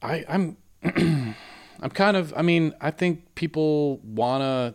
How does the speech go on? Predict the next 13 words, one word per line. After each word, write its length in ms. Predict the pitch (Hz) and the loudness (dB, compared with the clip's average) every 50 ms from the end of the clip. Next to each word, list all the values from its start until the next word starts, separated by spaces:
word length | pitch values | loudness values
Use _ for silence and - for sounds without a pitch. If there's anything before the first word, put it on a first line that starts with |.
| _ - | _ -2
they, 120 | 127 123 | -2 -2
they 220 | 113 - - 143 143 | -2 0 2 2 4
wanna 220 | 139 156 160 143 | 4 4 2 2
lump 380 | 131 123 113 117 123 127 127 139 | 2 0 2 2 2 2 2 2
everything 340 | 123 117 127 - 143 123 | 2 2 0 -2 0 -2
into 160 | 123 107 107 92 | -2 -2 -2 -4
screen 420 | - - - - 117 117 120 120 | -4 -6 -6 -4 -4 -2 -2 -2
time, 420 | 113 - 120 117 117 120 120 120 113 | -2 -2 -2 0 0 0 0 0 0
and 80 | 101 | 0
they 40 | 95 | 0
wanna 200 | 92 101 104 101 | 0 0 -2 -2
say, 220 | - - 113 107 107 | -2 -2 -2 0 0
like, 260 | 101 101 92 85 | 2 0 0 -2